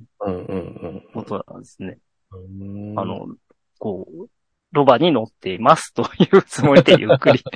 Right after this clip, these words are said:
Speaker 1: <laughs>
Speaker 2: ゆっくり乗せけばいいということでした。
Speaker 1: もう、もう、でも、
Speaker 2: はい。
Speaker 1: 飛ばす、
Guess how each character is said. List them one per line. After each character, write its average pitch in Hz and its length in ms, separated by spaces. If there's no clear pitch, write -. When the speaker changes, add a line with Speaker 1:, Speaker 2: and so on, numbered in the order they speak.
Speaker 1:
<laughs> - 460
Speaker 2:
ゆ 202 200
っ - 20
く 151 120
り 113 140
乗 127 120
せ 139 260
け 131 180
ば 107 340
い 117 100
い - 160
と 98 160
い 95 160
う - 160
こ - 120
と - 140
で 175 120
し 285 100
た。 190 40
Speaker 1:
も 147 60
う、 190 100
も 123 40
う、 110 60
で 185 120
も、 160 140
Speaker 2:
は 104 120
い。 80 40
Speaker 1:
飛 95 100
ば 104 160
す、 185 1160